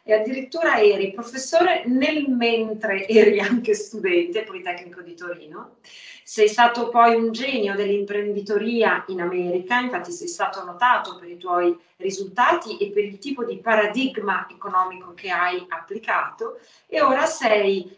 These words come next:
sotto la, nel cuore del ciclone nel senso buono e positivo, perché attraverso i tuoi corsi, ciò che tu hai fondato,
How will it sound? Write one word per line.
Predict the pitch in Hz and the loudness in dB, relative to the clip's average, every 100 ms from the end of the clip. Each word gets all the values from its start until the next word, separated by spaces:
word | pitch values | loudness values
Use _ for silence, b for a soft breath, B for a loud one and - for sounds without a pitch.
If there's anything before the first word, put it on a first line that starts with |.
| _ | _
sotto | - - - 320 320 - 247 214 190 190 | -16 -12 0 0 0 -10 -4 -2 0 -2
la, | 196 190 190 185 175 170 | 0 0 0 0 0 0
nel | 190 214 | 0 -2
cuore | - 269 240 | 2 2 4
del | 214 202 | 2 0
ciclone | - 254 233 220 196 | -4 -6 0 0 0
nel | 185 | -4
senso | 175 214 196 - 208 | -6 -6 -8 -6 0
buono | 214 196 | 2 2
e | 175 | -2
positivo, | 196 196 339 196 214 - B B B | -6 -8 -6 -2 -2 -2 B B B
perché | - 208 | -8 -4
attraverso | 208 208 220 220 220 | -2 0 0 0 -6
i | |
tuoi | 208 202 | -4 -4
corsi, | - 247 233 190 190 | -4 -4 -2 -2 -8
ciò | 196 190 | -10 -10
che | 180 | -10
tu | - 254 | -8 -2
hai | 208 175 | 0 0
fondato, | - 180 190 220 233 - 175 175 | -6 -10 -2 0 0 -4 -10 -12